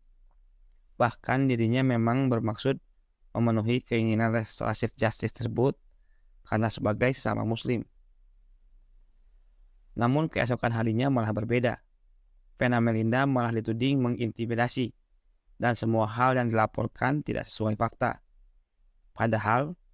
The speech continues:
dirinya sudah berniat untuk memaafkan. Apalagi saat itu menjelang bulan Ramadan. "Saya menyadari sebagai sesama muslim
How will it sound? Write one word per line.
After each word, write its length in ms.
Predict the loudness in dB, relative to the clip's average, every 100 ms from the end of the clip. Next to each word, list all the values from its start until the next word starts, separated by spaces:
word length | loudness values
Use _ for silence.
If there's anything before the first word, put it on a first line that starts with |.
| _ _ -6
dirinya 360 | -2 0 0
sudah 240 | 0 0 0
berniat 400 | 2 2 0 -2 -2
untuk 240 | -2 -2
memaafkan. 640 | -2 0 -2 -2 -2 -2 -6 _ _ -20 -20 -20 -20 -20 _ _ -20 -12
Apalagi 760 | -6 0 2 2 0 0 -2 -6 _ -20 -20 -14
saat 320 | -6 -4 -2
itu 320 | -6 -2 0
menjelang 480 | 0 0 0 0 2
bulan 160 | 0
Ramadan. 480 | 2 2 2 0 -4 _ _ -20 -20 -20 -20 -20 -20 -20 -20 _ _ -20 -20 -20 -20
"Saya 320 | -4 0 2
menyadari 560 | 2 2 2 2 2 0
sebagai 640 | 0 -2 0 -2 2 0
sesama 320 | 0 -2 0 -2
muslim 480 | -4 -2 -2 -2